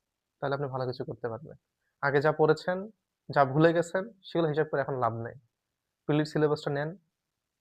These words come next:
বিপিএসসির ওয়েবসাইটে যান, সেখান থেকে প্রিলির সিলেবাসটা ডাউনলোড করেন, সিলেবাস ধরে ধরে পড়েন, ঠিক আছে?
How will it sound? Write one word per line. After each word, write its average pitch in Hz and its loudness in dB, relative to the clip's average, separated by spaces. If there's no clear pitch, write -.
বিপিএসসির 143 -2
ওয়েবসাইটে 139 0
যান, 139 2
সেখান 143 -2
থেকে 139 0
প্রিলির 139 0
সিলেবাসটা 139 -4
ডাউনলোড 131 -4
করেন, 135 -6
সিলেবাস 139 0
ধরে 139 0
ধরে 135 0
পড়েন, 120 -10
ঠিক 135 -2
আছে? 180 -2